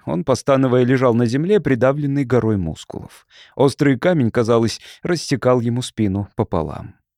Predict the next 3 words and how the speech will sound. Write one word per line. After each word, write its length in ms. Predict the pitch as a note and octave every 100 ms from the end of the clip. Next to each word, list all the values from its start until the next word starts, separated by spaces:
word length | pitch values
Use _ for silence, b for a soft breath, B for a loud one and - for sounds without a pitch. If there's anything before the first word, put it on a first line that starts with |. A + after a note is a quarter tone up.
| _ _ -
«Э!» — 480 | A#2+ C3 A#2 G2 - B B
захохотал 720 | G#2 B2 B2 - A#2+ A#2+ A2
разбойник 840 | B2 A#2 B2 F#3+ F3 F#3 - -